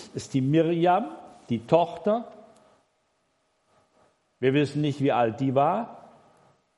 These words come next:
Auf jeden Fall muss sie mindestens sieben, acht Jahre älter gewesen sein als Mose, denn die wurde ja dahin geschickt, um aufzupassen. Und sie hat dann sogar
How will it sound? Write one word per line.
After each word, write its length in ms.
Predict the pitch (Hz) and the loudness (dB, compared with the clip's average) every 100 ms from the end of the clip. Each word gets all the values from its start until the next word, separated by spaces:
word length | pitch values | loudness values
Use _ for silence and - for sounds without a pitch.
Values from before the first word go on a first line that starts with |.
| _ _ - _ _ - | _ _ -20 _ _ -2
Auf 180 | 113 135 | 0 0
jeden 200 | 151 151 | -2 0
Fall 220 | 151 147 | 0 2
muss 280 | 147 143 - | 0 -2 -2
sie 200 | 147 139 | -2 0
mindestens 580 | 151 156 131 139 120 | -2 -2 -4 -6 -6
sieben, 240 | 156 147 147 | -4 -4 -4
acht 300 | 139 - - | -6 -4 0
Jahre 280 | 139 123 120 | 2 0 0
älter 340 | 127 147 113 | 0 2 0
gewesen 340 | 98 101 107 107 | 0 0 -2 -2
sein 160 | 117 | -2
als 180 | 107 113 | 0 -2
Mose, 320 | 107 143 143 | 0 0 0
denn 200 | 127 117 | -2 -2
die 160 | 110 110 | -2 0
wurde 180 | 127 113 | 0 0
ja 80 | |
dahin 260 | 117 110 135 | 0 -2 -2
geschickt, 360 | 127 139 127 123 | -4 -4 -6 -6
um 140 | 110 - - - | -8 -10 -20 -4
aufzupassen. 680 | 127 123 - 139 156 160 196 | -2 -2 -4 -2 -2 -2 -4
Und 80 | 127 | -4
sie 180 | 113 107 | -2 0
hat 220 | 127 120 | 0 2
dann 180 | 123 135 | 0 -2
sogar 600 | 135 123 104 123 - | -4 -2 0 -2 -4